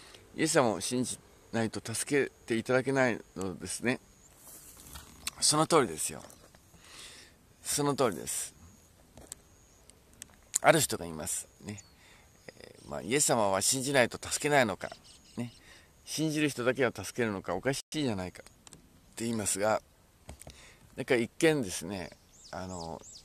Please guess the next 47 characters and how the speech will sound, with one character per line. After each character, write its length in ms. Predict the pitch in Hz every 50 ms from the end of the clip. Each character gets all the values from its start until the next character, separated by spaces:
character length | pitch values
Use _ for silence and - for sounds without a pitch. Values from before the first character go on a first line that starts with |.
| - - 62 78
条 180 | - 123 127 120
件 180 | - 135 123
付 220 | 113 - - - 123
き 20 |
の 60 | 123
よ 180 | 123 123 113 104
う 40 | 95
に、 220 | 87 87 85 73 - - - - - - - - - 65
え 80 | 71
ー、 40 | 78
感 180 | - - 113 107
じ 120 | 98 107
ま 120 | 101 104 98
す 160 | - - 85
が、 260 | 85 90 95 90 - - - - - - - - - - - - - - - - - - - - -
え 520 | 53 55 50 53 58 52 - - - - - - - - - - - - - - - - - - - - - - - - - - - -
ー、 20 | -
そ 140 | - 117 117
の、 280 | 117 113 107 95 - - - - - - - - - - - - - -
信 260 | - - - - 156
じ 140 | 143 165 208
る 80 | 185 165
っ 60 | 139
て 160 | - - 85
い 20 |
う 60 | 80 78
の 100 | 73 57
は 80 | 50
で 100 | 50 -
す 140 | - - -
ね、 240 | 90 101 87 67 - - - - - - - - - - - - - - - - - - - - - - - - - - - - - -
ま 180 | - 92 101 92
あ、 60 | 80 64 -
結 180 | - 110 101 -
局、 440 | - 143 - - 143 143 143 127 - - - - - - - - - - - - - - - - - - - - - - - - - - -
な 100 | 85 113
ん 40 | 117
て 80 | -
言 80 | - 92
う 40 | 80
ん 20 |
で 60 | 73
し 80 | - -
ょ 60 | 69
う 20 | -
か 140 | - -
ね。 180 | 78 87 - -